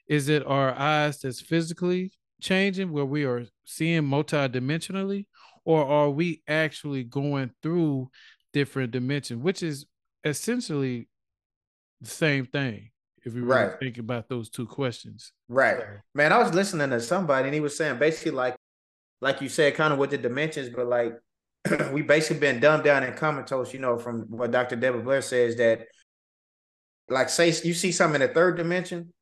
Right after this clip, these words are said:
Speaker 1: Mm-hmm.
Speaker 2: in the fifth dimension, you're not gonna see it. Like you said, if you, you know, if you've been dumbed down and stuff like that, or you not, you know, how we say woke and stuff, like,
Speaker 1: Right.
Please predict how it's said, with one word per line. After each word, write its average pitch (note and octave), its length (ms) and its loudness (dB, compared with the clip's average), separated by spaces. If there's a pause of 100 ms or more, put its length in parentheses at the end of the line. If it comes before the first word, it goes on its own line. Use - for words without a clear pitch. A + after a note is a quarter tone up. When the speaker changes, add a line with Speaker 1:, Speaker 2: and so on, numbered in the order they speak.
(160)
Speaker 1:
Mm-hmm. C3 420 -4
Speaker 2:
in C#3 120 2
the C3 100 4
fifth F#3+ 320 4
dimension, D3 400 -2
you're C#3+ 120 -4
not C3+ 200 2
gonna A#2+ 140 0
see E3 360 0
it. - 220 -6 (100)
Like A#2+ 220 0
you B2 60 -10
said, C3+ 240 0
if B2 120 -2
you, C3+ 220 -10 (400)
you C3+ 260 0
know, C3+ 180 6
if B2 100 0
you've C3+ 120 -4
been A#2+ 260 0
dumbed C#3 280 2
down C#3+ 320 4
and A#2 80 -2
stuff B2 240 -2
like A#2 200 0
that, C3+ 140 0
or B2 60 0
you B2+ 140 -4
not, A#2+ 440 -2
you C#3 80 -10
know, A#2+ 160 0
how A#2+ 140 2
we A#2 80 0
say A#2 220 0
woke C3 260 0
and G#2 100 -6
stuff, G2+ 240 -2 (460)
like, A2+ 240 2
Speaker 1:
Right. A2 220 -6